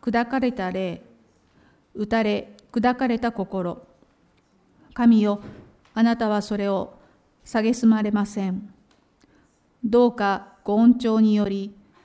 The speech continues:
シオンに慈しみを施し、エルサレムの城壁を築き直してください。その時、あなたは木の生贄を焼き尽くされる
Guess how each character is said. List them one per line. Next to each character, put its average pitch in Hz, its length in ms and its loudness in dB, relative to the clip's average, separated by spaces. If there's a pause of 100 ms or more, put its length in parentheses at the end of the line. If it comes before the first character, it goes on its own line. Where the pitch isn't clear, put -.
(300)
シ 262 240 0
オ 247 80 6
ン 214 140 6
に 196 280 -2 (100)
慈 208 360 -6
し 247 160 4
み 254 120 8
を 262 120 4
施 214 400 -6
し、 185 300 -8 (760)
エ 208 100 0
ル 226 120 2
サ 247 160 -2
レ 233 100 0
ム 208 100 2
の 180 200 0
城 226 240 0
壁 220 360 -4
を 196 280 -4 (240)
築 233 260 -2
き 247 140 4
直 240 240 4
し 240 100 -6
て 208 100 -4
く 202 140 -8
だ 180 120 -6
さ 175 180 -10
い。 160 80 -12 (960)
そ - 180 -2
の 208 120 2
時、 208 440 -8 (220)
あ 202 100 -2
な 214 140 2
た 208 160 -4
は 180 300 -4 (200)
木 254 140 6
の 254 260 6
生 214 300 -2
贄 214 300 2
を 190 340 -6 (120)
焼 208 280 -8
き - 20 -18
尽 - 140 -14
く 240 80 -6
さ 254 180 -2
れ 247 120 0
る 175 260 -8